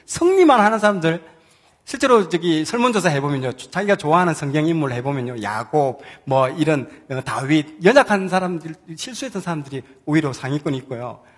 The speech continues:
다니엘, 뭐 실수 거의 없는 분들, <laughs> 이런 분들은 그게 많이 안 올라가 있습니다. 왜? 사람들은 그 나와 닮은 사람들 좋아하는 거예요. 약간 거울 이론 비슷하게 연약한 부분들도 보이고, 이 엘리야도 마찬가지죠. 보면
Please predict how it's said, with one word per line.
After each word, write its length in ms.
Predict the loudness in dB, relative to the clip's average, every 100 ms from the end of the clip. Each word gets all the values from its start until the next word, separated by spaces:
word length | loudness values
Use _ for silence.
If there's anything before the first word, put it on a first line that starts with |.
| _ _ _ _ _ _ -12
다니엘, 640 | -6 0 6 8 6 4
뭐 160 | -6 -10
실수 280 | -8 -8 -2
거의 200 | 4 6
없는 300 | 6 6 4 4
분들, 380 | 2 2 2 -4 -12 -12
<laughs> 300 | -12 -18 -12
이런 240 | -4 -2 -2
분들은 440 | 0 0 -2 -6 -2
그게 360 | 0 2 2 6
많이 220 | 4 6
안 160 | 2 -2
올라가 240 | -4 -4
있습니다. 420 | -6 -14 -16 -18 _ 0
왜? 440 | 2 2 -2 -20
사람들은 460 | -14 -6 -6 -6 -4
그 80 | -2
나와 340 | 0 4 4
닮은 300 | 4 0 -2
사람들 320 | -4 -6 -10 -16
좋아하는 280 | -18 -20
거예요. 120 | -20 _ _ _
약간 220 | -16 -14
거울 320 | 0 2 2 -4
이론 200 | -8 -10
비슷하게 400 | -14 -16 -16 -18 _ _ _ _ -2
연약한 480 | 2 2 0 -6 -6
부분들도 400 | -8 -8 -10 -12
보이고, 640 | -12 -10 -10 -12 -14 -14 -10
이 160 | -4
엘리야도 320 | 0 0 0
마찬가지죠. 520 | -2 -6 -8 -8 -10 -6
보면 500 | -4 -2 -2 -2